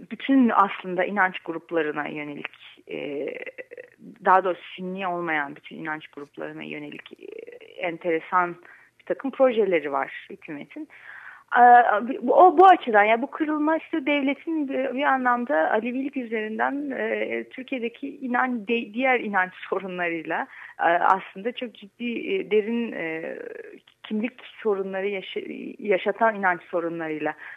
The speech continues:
e, tanışması söz konusu oldu. Bu da biraz sarsıcı bir gelişme oldu aslında devlet için. Benim anladığım kadarıyla, gözlediğim kadarıyla. Ee, o açıdan, e,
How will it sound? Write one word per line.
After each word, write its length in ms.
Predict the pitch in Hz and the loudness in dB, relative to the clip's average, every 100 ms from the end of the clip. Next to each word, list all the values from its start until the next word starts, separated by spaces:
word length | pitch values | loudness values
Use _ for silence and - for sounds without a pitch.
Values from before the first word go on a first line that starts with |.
| - | -6
e, 180 | 160 156 | 0 0
tanışması 600 | 156 180 165 - 160 - - | -2 -8 -8 -12 -12 -14 -12
söz 200 | 160 - | -14 -12
konusu 400 | 165 156 - - | -16 -16 -14 -12
oldu. 280 | - 214 320 | -12 -14 -12
Bu 60 | 269 | -6
da 120 | 285 | 0
biraz 220 | 277 285 - - - | 4 4 2 -18 -2
sarsıcı 480 | 262 262 262 254 262 | 8 8 6 -2 -4
bir 60 | 247 | 2
gelişme 440 | 196 160 - 165 | 2 2 -4 -10
oldu 280 | 147 151 151 - - | -8 -8 -6 -6 -4
aslında 600 | 165 160 170 165 160 160 | -6 -6 -12 -10 -8 -2
devlet 360 | 165 160 151 | -2 -2 -6
için. 260 | - - 175 - - - - - - _ | -8 -16 -16 -20 -20 -20 -20 -20 -20 _
Benim 260 | - 202 180 | -4 0 4
anladığım 460 | 180 185 165 185 | 2 2 -2 -2
kadarıyla, 420 | 180 185 156 151 151 | -2 0 0 0 0
gözlediğim 580 | 175 165 170 160 160 | 0 -2 -2 -6 -6
kadarıyla. 600 | 156 165 160 151 156 190 320 _ _ _ _ _ _ _ 208 | -10 -10 -8 -8 -8 -10 -10 _ _ _ _ _ _ _ -6
Ee, 300 | 196 180 180 | -2 0 0
o 220 | 226 311 | 4 4
açıdan, 540 | 320 - 285 311 330 | 4 2 2 2 2
e, 440 | 294 277 269 262 | -2 0 2 2